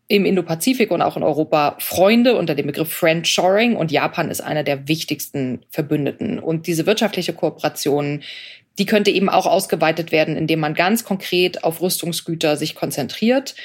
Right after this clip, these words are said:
Und, äh, Japan und die U S A wollen eben beispielsweise ein, ein paar Subventionsregeln oder bürokratische Hürden abbauen, damit irgendwie strategische Güter wie Halbleiter, Batterien,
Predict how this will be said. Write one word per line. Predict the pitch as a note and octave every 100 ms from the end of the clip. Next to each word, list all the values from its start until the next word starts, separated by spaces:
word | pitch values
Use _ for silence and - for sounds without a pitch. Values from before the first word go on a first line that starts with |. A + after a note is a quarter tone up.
| - - -
Und, | F3 F3+ E3 -
äh, | D#3+
Japan | D3+ D3 E3 F3+ -
und | D#3+
die |
U | - D#3+
S | D#3+ -
A | D#3+ E3+
wollen | D3+ D3 D3+
eben | - D#3+ D3 C#3+ - -
beispielsweise | E3 D3 - D#3 C#3 C#3+ C#3+
ein, | C#3+ - - D3 C3+ -
ein | D3+ C#3+
paar | - D3
Subventionsregeln | D#3 - D3 A3+ B3 A#3 G#3 G3 F#3 F#3 F3+ - - _
oder | - E3 D#3
bürokratische | - F#3 E3+ E3 F#3 F#3 F#3 F3
Hürden | F3+ F3 D#3+ D3+ -
abbauen, | F3+ - - D#3+ D#3+ D#3+ D#3+
damit | D3+ D3+ D3
irgendwie | F3+ D#3+ D#3+ D#3+
strategische | - E3+ F#3+ F#3 F#3 D#3+
Güter | D#3+ D#3+ D3+
wie | D#3+
Halbleiter, | D#3 C#3+ C#3 C3+ C#3 D3 C#3 C#3 C#3
Batterien, | D3+ F3 D#3+ E3 E3 D#3 D#3